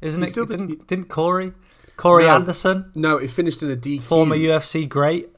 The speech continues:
Speaker 2: No, it finished in a D Q and that they couldn't
Speaker 1: The best
Speaker 2: declare
Speaker 1: light heavyweight in the world, Joe
Speaker 2: Who,
Speaker 1: Corey
Speaker 2: who
Speaker 1: Anderson.
Speaker 2: levels to this game. Uh, no, it, uh, no, it ended in a draw because, uh, Anderson, uh, deep, uh, what did he do?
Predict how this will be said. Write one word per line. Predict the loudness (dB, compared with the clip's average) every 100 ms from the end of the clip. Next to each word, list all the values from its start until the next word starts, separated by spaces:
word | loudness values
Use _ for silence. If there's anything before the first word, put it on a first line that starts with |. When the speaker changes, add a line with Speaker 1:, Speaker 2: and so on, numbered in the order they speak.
| -16
Speaker 2:
No, | -4 0
it | 0 0
finished | -4 -4 -4
in | -4
a | -4
D | -4 -10
Q | -10 -6 -2 0
and | 0
that | -4
they | -6 -8
couldn't | -2 -2 2
Speaker 1:
The |
best | 6 6 6
Speaker 2:
declare | 6 6
Speaker 1:
light | 8
heavyweight | 6 8 6 6
in | 2 6
the | 8
world, | 10 12 12 8
Joe | 6 4 4
Speaker 2:
Who, |
Speaker 1:
Corey | 4 6 6 8
Speaker 2:
who | 6
Speaker 1:
Anderson. | 6 4 0 0 0 -4 -16
Speaker 2:
levels | -2 0 0 -2
to | -4 -2
this | -4 -2
game. | 0 0 -2 -4 -6
Uh, | -4 0 0 -2 -6
no, | -6 -4 -2
it, | -2 -4
uh, | -4
no, | -6 -6
it | -6
ended | -8 -8
in | -10
a | -10
draw | -8 -6 -6
because, | -8 -10 -10 -12 -12
uh, | -10 -10 -10
Anderson, | -10 -10 -12 -14 -12 -12
uh, | -10 -12 -14 _
deep, | -18 -18 -18
uh, | -14 -12 -12 _ _ _ _ _ -20 _
what | -20
did | -14
he | -14
do? | -12 -12